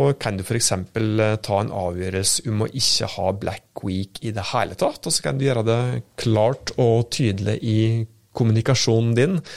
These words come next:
eh, at du ikke skal kjøre noen Black Week.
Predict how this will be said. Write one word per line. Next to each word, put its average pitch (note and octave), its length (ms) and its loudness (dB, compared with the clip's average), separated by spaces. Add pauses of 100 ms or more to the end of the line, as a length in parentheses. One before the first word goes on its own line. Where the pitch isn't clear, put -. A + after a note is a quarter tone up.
(420)
eh, A#2 640 2 (160)
at - 120 -14 (220)
du A2 160 4
ikke - 420 0
skal - 160 -2
kjøre A2 240 2
noen A2 120 -2
Black G#2+ 240 -2
Week. - 300 -2